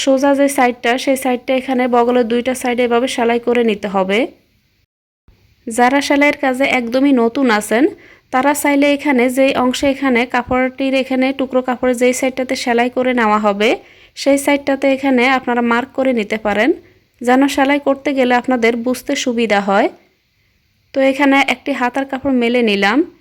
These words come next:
এবার দেখিয়ে দিচ্ছি এখানে সাইড থেকে কাপড়গুলোকে কিভাবে আপনারা সেলাই করে নেবেন। তো ঠিক পাশের উপরে এখানে আমি সাইড থেকে কাপড়টিকে রাখবো। তো উল্টো পাশটাকে অবশ্যই উপরের দিকে রাখতে হবে।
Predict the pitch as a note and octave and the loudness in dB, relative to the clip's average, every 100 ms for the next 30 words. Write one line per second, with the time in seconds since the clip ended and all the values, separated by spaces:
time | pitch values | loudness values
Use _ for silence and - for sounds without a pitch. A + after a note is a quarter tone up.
0 | _ _ C4+ C4 B3+ C4+ C4+ D4 B3 A3+ | _ _ -4 0 2 2 2 0 0 -2
1 | - C4+ C4 B3+ B3+ B3+ B3 B3 C4+ C#4 | 0 0 0 -2 -2 0 -2 -2 -6 -4
2 | C4 A#3 C4 A#3+ A#3+ B3+ C4+ B3+ A#3+ A#3+ | -4 -2 -2 0 -2 -2 -4 -2 0 0
3 | A#3+ A#3+ A#3 C4 B3+ A#3 A#3 A3+ G#3+ G3 | 0 -2 -2 0 0 0 0 0 0 0
4 | G3 G#3+ E4 - _ _ _ _ _ _ | 0 2 0 -4 _ _ _ _ _ _
5 | _ _ _ _ - C#4 C#4 D4 C#4 D4 | _ _ _ _ -4 -2 0 -2 -2 -4
6 | C#4 D4+ C4 B3 C#4 C#4 C4+ C4 C4+ C4+ | -2 -2 -2 -2 0 0 0 0 0 2
7 | A#3+ A#3+ C#4 C#4 B3 - C4 C4 B3 A#3 | 0 0 -2 -2 -4 -6 -10 -6 -6 -6
8 | B3 B3+ B3+ A3+ G3+ G3+ A3 C4 C4 B3 | -6 -6 -2 0 0 -2 -4 -2 -2 -4
9 | A#3 B3+ B3+ A#3+ C4 C4 A#3 A#3+ - C4+ | -4 -6 -4 -6 -6 -4 -2 -4 -4 -4
10 | A#3+ B3+ A#3+ B3+ B3 G#3 - G#3 G3 F#3+ | -2 -4 -4 -2 0 -2 -2 -6 -4 -2